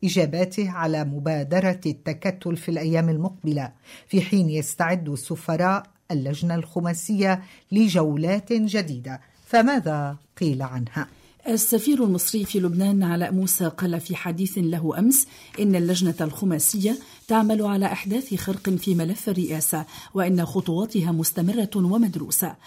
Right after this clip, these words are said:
Speaker 2: موسى تحدث عن إشارات نيابية مشجعة، وقال إن رئيس المجلس عبر عن الذهاب إلى أبعد مدى لانتخاب رئيس للجمهورية، والتوجه نفسه سمعه أعضاء اللجنة من كل الأطراف.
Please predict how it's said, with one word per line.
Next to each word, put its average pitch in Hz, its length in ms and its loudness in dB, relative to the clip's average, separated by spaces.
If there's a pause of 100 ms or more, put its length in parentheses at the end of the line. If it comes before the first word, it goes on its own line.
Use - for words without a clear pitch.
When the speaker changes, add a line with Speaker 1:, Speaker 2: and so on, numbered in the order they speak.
(240)
Speaker 2:
موسى 202 280 2
تحدث 190 520 -2
عن 180 240 4
إشارات 180 560 0
نيابية 175 560 2
مشجعة، 180 680 0 (320)
وقال 185 420 2
إن 175 240 0
رئيس 165 360 0
المجلس 196 500 2 (300)
عبر 208 400 4
عن 185 200 4
الذهاب 180 480 0
إلى 175 260 0
أبعد 170 300 0
مدى 185 300 2
لانتخاب 165 600 0
رئيس 180 380 0
للجمهورية، 170 800 0 (340)
والتوجه 175 560 0
نفسه 202 420 2 (260)
سمعه 214 540 4
أعضاء 170 360 0
اللجنة 185 480 4 (240)
من 180 260 4
كل 226 240 4
الأطراف. - 680 -4